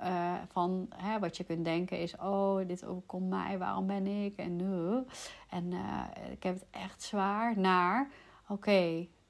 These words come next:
I got this. Dit is een fucking zware periode. Maar het gaat me ook weer lessen voor het leven meebrengen. Wat kan ik hier uithalen?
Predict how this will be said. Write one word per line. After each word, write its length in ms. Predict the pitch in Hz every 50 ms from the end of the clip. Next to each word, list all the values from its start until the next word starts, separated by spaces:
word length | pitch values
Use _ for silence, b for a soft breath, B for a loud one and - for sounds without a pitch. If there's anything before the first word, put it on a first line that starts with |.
| _ _ _ _ -
I 140 | 180 185 180 165
got 260 | 185 180 202 208 208
this. 500 | - 170 165 165 170 180 - - - - -
Dit 160 | - 185 185
is 120 | 196 196
een 120 | - 202 202
fucking 420 | - 220 214 226 220 214 208 202
zware 300 | 202 190 180 185 180 190
periode. 720 | 190 - 190 185 185 175 175 175 175 185 196 196 208 220 226 214
Maar 160 | 190 175 175
het 140 | 180 180 -
gaat 240 | - 190 185 196
me 160 | 202 196 - -
ook 160 | 196 202 196
weer 160 | - 190 190
lessen 400 | 185 175 180 196 196 - 208 190
voor 140 | - 185 180
het 80 | 180
leven 420 | 175 170 170 170 180 185 180 165 156
meebrengen. 600 | 156 156 160 160 - 170 156 151 151 156 143 160
Wat 200 | 165 170 196 202
kan 200 | - - 233 220
ik 100 | 220 208
hier 140 | - 190 160
uithalen? 720 | - 175 185 185 185 - 180 175 175 - - 180 185 190